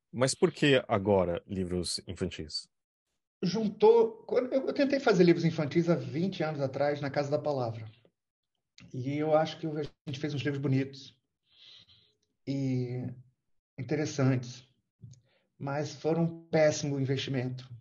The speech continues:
Speaker 2: foram um péssimo negócio. E eu traumatizei. Eu fiquei achando, "Poxa, o livro infantil é um livro, basicamente,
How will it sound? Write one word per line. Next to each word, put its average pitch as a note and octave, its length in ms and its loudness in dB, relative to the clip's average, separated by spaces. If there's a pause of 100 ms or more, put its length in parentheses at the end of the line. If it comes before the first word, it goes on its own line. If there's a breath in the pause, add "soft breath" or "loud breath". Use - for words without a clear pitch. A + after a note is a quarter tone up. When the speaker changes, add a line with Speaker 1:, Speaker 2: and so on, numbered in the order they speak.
(340)
Speaker 2:
foram C3+ 300 -4
um C3+ 60 -6
péssimo C#3 460 -2
negócio. A#2 480 -4 (1120 soft breath)
E B2+ 140 -4
eu D3+ 140 0 (140)
traumatizei. E3 880 4 (680)
Eu D3 260 -6
fiquei C#3+ 220 -2
achando, C3 320 -2
"Poxa, C#3+ 240 -4
o - 20 -2
livro E3 140 4
infantil F3 360 6
é F3+ 40 8
um E3+ 80 6
livro, D3 220 0
basicamente, D3 760 0